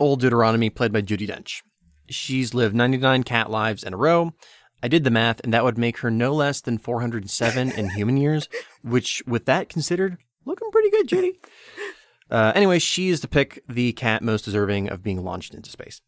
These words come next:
<laughs> We enter the theater where the ball will take place. Uh, we get a lengthy dance number,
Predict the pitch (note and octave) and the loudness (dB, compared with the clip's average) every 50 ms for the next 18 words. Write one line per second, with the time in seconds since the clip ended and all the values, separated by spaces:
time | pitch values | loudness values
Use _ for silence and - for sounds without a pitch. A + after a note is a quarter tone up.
0 | _ - - - - - C6+ C6+ C6+ C6+ C6+ C6+ - - - - - - - - | _ -14 -14 -12 -12 -10 -12 -12 -12 -12 -12 -14 -14 -16 -18 -14 -14 -14 -14 -14
1 | - - _ - B3+ B3 _ - - D#4 B2+ D3 D#3+ F#3 G3+ G3 F#3+ F3 - - | -20 -20 _ -18 -18 -18 _ -14 -8 -2 0 2 2 2 2 2 0 -2 -2 0
2 | A#2+ G2+ G#2 A2+ B2 - A2+ A#2 A#2 A#2 A2+ A2+ A2+ G#2+ G2+ A#2 G#2 G2+ G2 G2 | 0 2 2 0 0 0 0 2 4 4 4 2 2 0 0 0 0 0 0 -4
3 | F#2 - - G2+ - - E3 - - - - - _ _ _ _ _ _ _ - | -6 -6 -8 -8 -4 -4 -6 -4 -4 -8 -10 -12 _ _ _ _ _ _ _ -6
4 | A2+ G#2+ G#2 G#2 A2 A#2+ A2 A2 C3+ D3+ D3+ - D3+ B2 B2 B2 A#2+ A#2+ - C3+ | -4 -2 0 2 2 2 4 4 2 2 2 2 0 2 4 2 2 2 0 0
5 | C3 A#2 A#2 A#2 A#2 A#2 A#2 | 0 2 4 2 2 2 -2